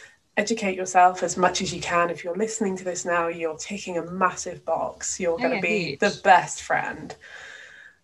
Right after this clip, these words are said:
Speaker 1: And
Speaker 2: I mean, you already are, like, if you're listening to it, let's be honest.
Speaker 1: <laughs>
Speaker 2: But if you, if you're, if you're consciously making eff-, an effort on how to be a good friend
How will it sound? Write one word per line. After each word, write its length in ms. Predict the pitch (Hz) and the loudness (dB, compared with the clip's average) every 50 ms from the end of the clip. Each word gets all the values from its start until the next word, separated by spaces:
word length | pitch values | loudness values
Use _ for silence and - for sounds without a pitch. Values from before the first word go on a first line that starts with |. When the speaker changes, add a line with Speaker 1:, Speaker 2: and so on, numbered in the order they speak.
| _ - | _ 0
Speaker 1:
And 380 | - 185 180 175 175 170 175 170 | 4 6 6 6 4 4 0 0
Speaker 2:
I 40 | 247 | 4
mean, 120 | 277 285 | 6 6
you 100 | 320 349 | 6 6
already 240 | 381 392 262 262 262 | 6 4 6 6 8
are, 400 | 247 214 170 147 139 147 160 208 | 8 10 8 8 6 4 0 -2
like, 220 | 208 185 175 - 180 | -2 -2 -4 -4 -4
if 80 | 165 | -4
you're 100 | 196 190 | -2 0
listening 380 | 185 180 170 - - 151 156 165 | 0 -2 -2 -4 -4 -4 -4 -4
to 120 | - - 160 | -4 -4 -2
it, 140 | 151 156 226 | -2 -2 -2
let's 180 | 156 202 - | -4 -8 -4
be 140 | - - 202 165 | 0 2 4 4
honest. 560 | 208 190 - 190 202 233 285 285 - - - | 4 2 2 4 6 8 8 8 6 6 6
Speaker 1:
<laughs> 0 | 269 277 - 330 320 302 285 269 - 294 262 277 254 | 6 8 10 10 10 10 8 8 6 4 4 4 4
Speaker 2:
But 120 | - 277 220 | 6 6 6
if 100 | - - | 6 6
you, 80 | 320 - | 4 2
if 140 | 320 302 - | 2 2 2
you're, 100 | 370 - - - | 0 0 0 -4
if 100 | 302 - | -4 -2
you're 100 | 359 330 - | -2 -6 -4
consciously 920 | - - 339 330 311 - - - 294 - - - 220 196 185 180 175 - | 0 4 4 4 4 4 0 -4 -4 -4 -4 -4 -2 0 0 0 0 2
making 520 | 190 208 208 202 202 202 - 190 180 - | 2 2 2 2 2 0 -2 -6 -4 -2
eff-, 260 | 180 185 175 - _ _ - | -2 -2 -2 -4 _ _ -4
an 120 | 185 190 | 0 0
effort 360 | 185 190 170 - - 151 156 - | 0 0 -2 -4 -8 -8 -6 -6
on 140 | - 156 160 | -6 -6 -4
how 200 | 160 175 170 165 | -2 -2 -4 -4
to 120 | 165 - | -4 -6
be 100 | - 180 | -6 -6
a 60 | 170 | -6
good 220 | 170 - 156 - - _ | -6 -6 -10 -12 -10 _
friend 560 | - 190 185 185 175 143 131 127 - - 104 | -4 0 0 0 0 -2 -6 -10 -10 -8 -10